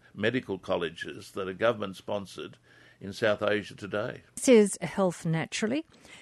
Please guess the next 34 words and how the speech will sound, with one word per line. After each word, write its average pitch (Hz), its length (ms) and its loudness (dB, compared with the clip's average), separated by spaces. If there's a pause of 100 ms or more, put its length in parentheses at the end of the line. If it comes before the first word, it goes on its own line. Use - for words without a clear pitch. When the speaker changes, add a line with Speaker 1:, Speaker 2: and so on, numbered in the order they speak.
Speaker 2:
for 170 160 -2
our 160 240 4
sponsor, 170 380 0
Dennis 160 260 0
Stewart's - 400 0
New 170 160 6
Lambton 170 520 4
Herbal 170 440 2
Medicine 185 500 4
Centre, 220 360 6
talking 160 420 4
about 151 320 2
diet, 277 320 4
but - 180 -2
talking 214 360 4
about 147 240 2
lots 226 440 2
of 151 120 0
other 170 180 2
things, 233 480 6
your 202 380 10
questions 170 680 2
as 160 340 -2
well 220 340 6
involved. 196 720 0
And 185 320 2
four 240 300 6
nine 180 280 6
two 202 220 6
one 160 220 4
six - 320 -6
two 185 180 2
one 160 220 2
six - 360 -4